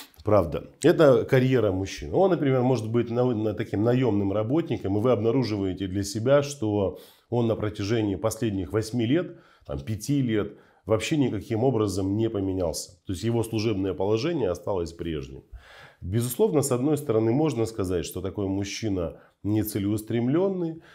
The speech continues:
а может быть, его действительно всё устраивает. Но здесь опять-таки важный момент.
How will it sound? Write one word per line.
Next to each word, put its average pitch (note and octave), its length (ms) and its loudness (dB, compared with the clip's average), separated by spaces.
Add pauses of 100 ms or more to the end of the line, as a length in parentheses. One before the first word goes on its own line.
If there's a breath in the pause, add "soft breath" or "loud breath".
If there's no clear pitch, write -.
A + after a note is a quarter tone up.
(160 loud breath)
а F#2 300 2
может G#2+ 260 0
быть, G2 180 -4
его F2+ 160 -4
действительно B2 640 -4
всё A2 200 -4
устраивает. G#2 720 -2
Но G2+ 360 4
здесь G2+ 240 -4
опять-таки A#2 760 0
важный D#2+ 420 -6
момент. C#2+ 320 -14